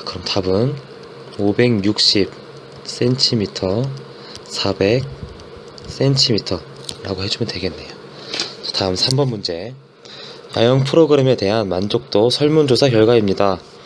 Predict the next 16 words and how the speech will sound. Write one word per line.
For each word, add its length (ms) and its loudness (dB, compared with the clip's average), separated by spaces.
오십 300 6
명의 240 6
학생 360 0
중 320 -2
야영 220 4
프로그램에 460 2
대해 360 2
매우 240 6
만족이라고 1160 2
대답한 380 0
학생과 580 2
보통이라고 1500 0
대답한 360 2
학생은 500 2
각각 360 0
전체의 580 4